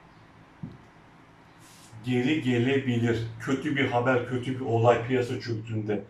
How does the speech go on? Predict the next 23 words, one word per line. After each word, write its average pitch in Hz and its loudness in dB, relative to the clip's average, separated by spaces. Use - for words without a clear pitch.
endeksin 120 4
çöktüğünde, 110 2
çöküşünde 120 0
on 139 6
liraya 113 2
kadar 117 2
salabilir. 104 -6
Ama 151 4
genel 117 6
olarak - 4
ben 147 0
yükseliş 147 2
trendi 127 4
devam 113 8
edecek 107 -2
diyorum. 123 -2
Bilançoya 117 4
bir 123 2
hafta 131 2
kala, 117 0
birkaç 131 0
gün 131 -2
kala 139 -2